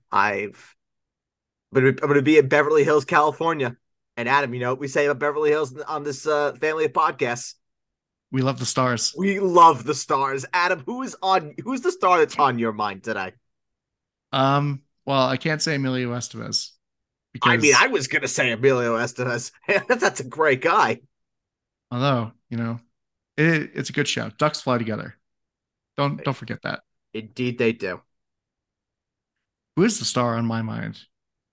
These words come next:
Speaker 2: I don't know.
Speaker 1: I don't know. You tell me.
Speaker 2: No, well, I guess it's, it's more of a rhetorical question. Um, hmm. I don't know.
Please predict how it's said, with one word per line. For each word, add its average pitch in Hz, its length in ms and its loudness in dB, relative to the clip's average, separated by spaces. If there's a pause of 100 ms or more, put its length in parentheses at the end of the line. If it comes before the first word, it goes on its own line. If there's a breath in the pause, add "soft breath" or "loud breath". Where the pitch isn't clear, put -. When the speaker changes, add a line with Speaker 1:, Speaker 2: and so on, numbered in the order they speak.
(680)
Speaker 2:
I 220 60 -6
don't 311 100 -4
know. 320 60 0
Speaker 1:
I 123 140 2
don't 85 100 -10
know. 110 100 0
You - 160 -2
tell 98 160 -6
me. 139 280 -2 (800)
Speaker 2:
No, 160 160 4
well, 127 320 2
I 127 120 -2
guess 131 200 -2
it's, 120 240 -8
it's - 280 -8
more 147 140 -2
of 117 80 -4
a 113 60 -4
rhetorical 113 500 -6
question. 113 420 -14 (920)
Um, 185 600 2 (720)
hmm. 120 180 -2 (1300)
I 190 60 -4
don't 220 80 0
know. 190 180 2